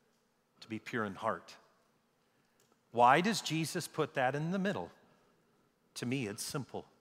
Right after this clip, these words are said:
Because if you're showing mercy and you're a peacemaker,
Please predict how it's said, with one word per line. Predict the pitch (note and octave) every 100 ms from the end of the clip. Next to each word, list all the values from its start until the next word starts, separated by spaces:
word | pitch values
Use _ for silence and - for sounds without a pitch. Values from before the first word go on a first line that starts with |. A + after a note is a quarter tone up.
| _ _ _ _ _ _ -
Because | C#3 - C#3+ C3
if | C3+ -
you're | B2+ A#2
showing | - D3 D3 F3 F3
mercy | D3 B2+ - D3+ C#3+ - - _ _ _ _ _ _ _ _ -
and | G#2
you're | G#2+ B2
a | C3+
peacemaker, | - E3 - - G2+ - -